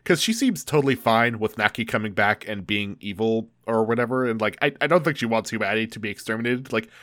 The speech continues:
that'd be, you know, that would be an interesting turn if after this she just is on board with Metsubo Jinrai. But I don't think that's what she's doing. Like, obviously they're doing some kind of thing to get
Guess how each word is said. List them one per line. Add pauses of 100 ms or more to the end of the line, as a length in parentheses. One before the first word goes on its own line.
(100)
that'd
be, (420)
you
know,
that
would
be
an
interesting
turn
if
after
this
she
just
is
on
board
with
Metsubo
Jinrai.
But
I
don't
think
that's
what
she's
doing.
Like, (580)
obviously
they're
doing
some
kind
of
thing (260)
to (520)
get